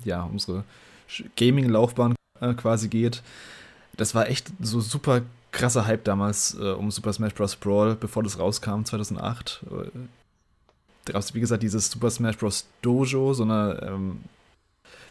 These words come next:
Webseite, die täglich Updates gebracht hat mit neuen Items, neuen Charakteren, neuen Stages und sowas. Also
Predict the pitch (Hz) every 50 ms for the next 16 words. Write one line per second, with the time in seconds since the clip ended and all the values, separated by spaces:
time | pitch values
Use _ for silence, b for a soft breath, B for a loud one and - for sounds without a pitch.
0 | B B 123 123 123 - - 123 113 117 113 104 - 113 104 - 131 123 120 123
1 | 110 - 120 - - 123 120 - - 117 113 - 127 120 - - 123 120 - 107
2 | 110 117 107 107 107 - - 123 123 123 123 - 120 110 117 117 - 107 110 117
3 | 117 - 113 113 117 - - 117 110 110 113 113 107 110 117 120 - - 107 101
4 | 113 123 120 - 123 117 120 117 107 110 110 101 98 98 107 104